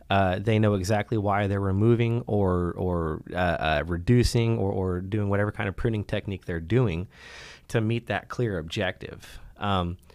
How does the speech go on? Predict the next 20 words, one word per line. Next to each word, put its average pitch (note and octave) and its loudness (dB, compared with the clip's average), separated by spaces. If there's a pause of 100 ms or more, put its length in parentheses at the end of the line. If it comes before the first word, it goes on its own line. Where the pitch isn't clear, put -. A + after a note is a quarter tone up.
(320)
you G#2+ -2
know, G2+ -2
another A2+ 4
thing A2 4
is, G2+ 4
is F#2+ 0
that, F#2+ 0 (280)
uh, - 0
uh, F2 0
why G2+ 2
you G2+ 0
shouldn't G2+ 0
have G2+ -2
your G2 -2
landscapers G2 -4
prune G2+ -4
your F2+ -4
trees A2+ -4
is F#2+ -4
because, F#2 -2